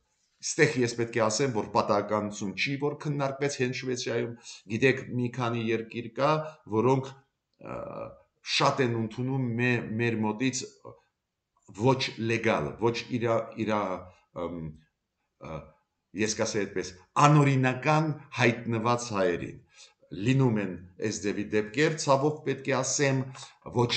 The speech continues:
լեգալ տեղաշարժ կա Հայաստանից, մեծ չի, բայց կա, ու Շվեդիան այն երկիր է, որտեղ որ հայ-, հաճախ հայերը հայտնվում են։ Դա է պատճառը, որ Շվեդիան ունի,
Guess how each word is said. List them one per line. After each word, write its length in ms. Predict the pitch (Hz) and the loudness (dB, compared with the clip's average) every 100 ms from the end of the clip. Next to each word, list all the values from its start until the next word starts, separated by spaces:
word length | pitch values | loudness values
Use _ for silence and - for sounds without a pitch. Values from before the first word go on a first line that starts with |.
| 120 | 0
լեգալ 500 | 110 120 113 104 80 - - _ | 0 0 2 2 0 -8 -20 _
տեղաշարժ 640 | - 95 98 - 156 156 156 | -4 -2 -2 0 0 0 0
կա 200 | - 147 | 0 2
Հայաստանից, 640 | 139 135 131 127 127 123 101 | 4 2 2 -2 -2 -2 -2
մեծ 300 | 101 120 117 | 0 0 0
չի, 200 | - 131 | -2 -2
բայց 300 | 101 90 90 - | 0 -2 -4 -2
կա, 220 | 131 151 170 - - - - | 2 4 2 -4 -16 -12 4
ու 180 | 147 147 | 6 6
Շվեդիան 720 | 135 175 180 175 165 151 - | 6 6 6 6 4 2 0
այն 260 | - 139 135 | 0 2 2
երկիր 460 | 123 131 135 175 180 | 2 0 0 0 2
է, 60 | 165 | 2
որտեղ 400 | 139 135 143 - | 2 2 0 0
որ 220 | 147 123 - - | -2 -2 -10 -8
հայ-, 260 | - 127 123 | 2 2 4
հաճախ 420 | 120 120 139 143 | 0 2 0 2
հայերը 380 | 120 117 123 104 | 2 2 0 -2
հայտնվում 560 | 98 - 98 101 113 - 92 | -4 -4 -6 -4 -4 -6 -10
են։ 200 | 78 64 - - - | -10 -12 -16 -20 -2
Դա 120 | 120 139 | 8 8
է 120 | 123 | 8
պատճառը, 400 | 123 131 160 139 | 4 2 2 2
որ 120 | 120 | 0
Շվեդիան 600 | - 135 135 147 135 135 - | -2 -2 0 2 2 0 0
ունի, 380 | 147 147 151 | 2 4 2